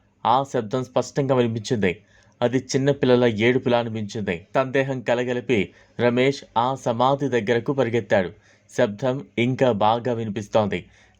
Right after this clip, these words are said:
గ్రామస్తులను పిలిచి ఏమి జరుగుతుందో చూడాలని నిర్ణయించాడు. అందరూ కలిసి సమాధి తవ్వడం మొదలుపెట్టారు. కొంతసేపటికి అందరూ షాక్ అయ్యారు. సమాధిలో సుజాత శరీరం పక్కనే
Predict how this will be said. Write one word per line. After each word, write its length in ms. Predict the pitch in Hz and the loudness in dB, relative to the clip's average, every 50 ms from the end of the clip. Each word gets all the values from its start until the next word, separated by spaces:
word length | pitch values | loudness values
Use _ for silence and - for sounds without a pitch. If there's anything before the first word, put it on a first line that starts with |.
| - | -2
గ్రామస్తులను 600 | 104 117 117 127 131 131 123 - - 123 117 117 110 | 0 0 0 0 -2 -6 -6 -2 0 0 0 0 0
పిలిచి 480 | 101 120 110 110 104 - 127 143 147 - _ _ _ - | 0 0 0 0 2 2 2 2 0 -2 _ _ _ 0
ఏమి 340 | 104 117 131 139 143 139 117 | 2 4 4 4 4 2 2
జరుగుతుందో 580 | 123 120 113 117 117 113 131 123 113 117 113 104 - - | 2 2 2 2 0 -4 -4 -2 0 0 0 0 0 -2
చూడాలని 360 | 110 104 110 110 110 117 139 | 0 0 0 0 0 -2 -4
నిర్ణయించాడు. 640 | 135 127 117 117 113 110 107 98 - 113 101 87 80 - _ _ _ _ _ _ _ _ _ - | -6 -6 -6 -4 -4 -4 -6 -6 -4 -2 -2 -2 -4 -6 _ _ _ _ _ _ _ _ _ -2
అందరూ 340 | 123 143 160 170 180 170 143 | -2 -2 -2 -2 -4 -6 -4
కలిసి 420 | - 127 117 113 101 120 143 139 | -2 -2 -2 -2 -2 -2 -4 -2
సమాధి 440 | 139 131 117 113 120 127 135 123 123 | -2 -2 0 2 2 0 0 0 -2
తవ్వడం 380 | 104 123 120 107 113 131 135 | 0 0 0 0 0 -4 -4
మొదలుపెట్టారు. 600 | 131 127 120 123 120 107 117 101 107 101 90 85 - - _ _ _ _ _ _ - - | -4 -6 -6 -6 -6 -6 -6 -2 0 0 0 0 -4 -12 _ _ _ _ _ _ -2 0
కొంతసేపటికి 920 | 143 151 165 180 170 - 143 123 101 123 110 120 110 123 120 98 85 82 - _ _ - | 0 0 0 -2 -6 -4 -2 -4 -2 -2 -4 -4 -2 0 0 0 0 -2 -6 _ _ -4
అందరూ 340 | 110 110 123 123 151 147 143 | -4 -4 -2 -2 -4 -4 -4
షాక్ 320 | 139 151 147 139 139 - | -2 0 -2 -2 -2 -4
అయ్యారు. 300 | 143 139 131 104 92 90 - _ _ _ _ _ _ - - | -2 0 2 2 0 -2 -6 _ _ _ _ _ _ -2 0
సమాధిలో 520 | 127 127 135 135 127 120 127 123 123 120 | 0 0 0 -2 -2 -2 0 0 0 -2
సుజాత 500 | - - 120 107 131 131 135 131 - 123 | -2 -4 -4 2 2 2 2 2 -2 -4
శరీరం 460 | 104 - 123 113 117 117 120 117 113 | -4 -2 -2 -2 -2 0 -2 -2 -2
పక్కనే 540 | 101 117 107 - - 120 117 110 92 82 - | -2 -6 -6 -2 -2 -2 0 0 0 -2 -4